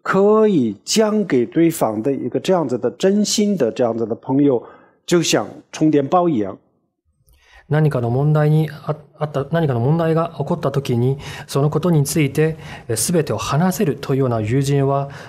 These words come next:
Speaker 2: スマートフォンにとっては指、指ビバッテリーのように常に持ち歩いていかなければならないものです。
Speaker 1: 那么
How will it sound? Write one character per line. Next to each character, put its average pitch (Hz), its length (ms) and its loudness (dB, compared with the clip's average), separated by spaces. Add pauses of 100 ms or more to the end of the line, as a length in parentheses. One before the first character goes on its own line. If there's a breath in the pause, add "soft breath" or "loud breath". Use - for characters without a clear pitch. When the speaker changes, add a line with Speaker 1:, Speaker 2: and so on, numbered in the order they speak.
(100)
Speaker 2:
ス - 160 -4
マ 135 120 2
ー - 20 -2
ト 139 100 -4
フ 135 60 0
ォ - 20 0
ン 123 40 0
に 117 40 -2
と 135 80 -2
っ 135 40 -2
て 131 100 -4
は 117 220 -2 (420 soft breath)
指、 120 160 0
指 135 260 -2
ビ 143 120 0
バ 156 120 0
ッ - 40 -10
テ 139 80 -2
リ 123 40 0
ー - 40 0
の 120 40 0
よ 127 120 0
う - 20 0
に 131 160 0
常 175 240 0
に 151 240 2 (180 loud breath)
持 120 140 0
ち 120 160 -4
歩 160 100 2
い 147 60 0
て 127 100 -2
い 120 80 0
か 160 120 -2
な 170 80 2
け 160 100 -4
れ 117 60 -2
ば 107 80 -2
な 123 100 0
ら 180 60 2
な 180 80 2
い - 20 0
も 101 80 -4
の 90 60 -6
で - 100 -8
す。 - 220 -6 (960)
Speaker 1:
那 156 100 0
么 160 400 2